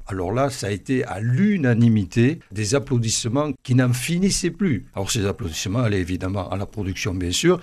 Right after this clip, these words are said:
mais également à l'orchestre, au chef, au chanteur, enfin, et cetera. Et lorsque, je ne sais pas, Christophe, si vous vous en souvenez, mais il y a quelques années, trois, quatre ans à peu près, vous m'aviez dit, « Moi, si jamais un jour, euh, voilà, j'aimerais amener dans ma valise cette production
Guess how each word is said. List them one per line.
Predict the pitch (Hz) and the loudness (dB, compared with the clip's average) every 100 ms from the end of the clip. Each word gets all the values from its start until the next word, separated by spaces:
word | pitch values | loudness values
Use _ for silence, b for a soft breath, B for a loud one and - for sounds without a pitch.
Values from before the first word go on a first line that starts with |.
| - | -4
mais | 98 | -2
également | 98 90 92 110 | -2 -2 -2 -4
à | 101 | -4
l'orchestre, | 95 - 117 123 101 | -6 -6 -4 -2 -4
au | 87 | -4
chef, | - 110 110 | -2 -4 -4
au | |
chanteur, | - 92 - 107 107 95 | -6 -6 -4 -2 -2 -2
enfin, | - | -4
et | 98 | -4
cetera. | 120 - 90 - | -4 -4 -8 -8
Et | 123 | -2
lorsque, | 139 151 139 - | 2 2 2 0
je | 127 117 113 _ | 0 0 -4 _
ne | 123 | -8
sais | 104 - | -6 -2
pas, | 139 | -2
Christophe, | - 117 - 127 | -2 -2 2 0
si | - | 0
vous | 107 | -2
vous | |
en | 110 | -2
souvenez, | - 113 117 139 | -2 0 2 4
mais | 123 107 | 4 0
il | 101 | 2
y | 117 | 2
a | 107 - _ | 2 -2 _
quelques | 110 95 104 95 | -6 -6 -6 -4
années, | 98 101 123 123 | -2 0 0 -2
trois, | 123 92 104 104 110 | -4 -6 -4 -4 -4
quatre | - 98 98 - | -8 -12 -10 -6
ans | 92 113 | -4 -2
à | 104 | -4
peu | 98 | -8
près, | 82 135 185 _ | -4 -2 -4 _
vous | 120 | -4
m'aviez | 117 113 104 | 0 0 -2
dit, « | 98 139 147 | -2 -2 -2
Moi, | 117 127 131 B B | 0 0 -2 B B
si | - 135 147 | -4 0 2
jamais | 127 123 117 123 | 2 2 2 2
un | 113 | 2
jour, | 107 101 120 123 101 | -2 -2 -4 -2 -4
euh, | 98 92 95 98 | -4 -6 -10 -14
voilà, | 104 120 156 - | -6 -2 -2 -6
j'aimerais | 90 104 135 127 113 143 151 147 | -6 -2 0 0 2 0 0 -2
amener | 110 110 117 127 | -2 2 4 2
dans | 107 | 2
ma | 107 | -2
valise | 101 101 127 123 131 139 _ | -2 0 0 0 -4 -6 _
cette | - - 123 - | -6 -2 0 0
production | - 117 101 98 - 120 139 170 | -2 -4 -4 -4 -2 0 0 -4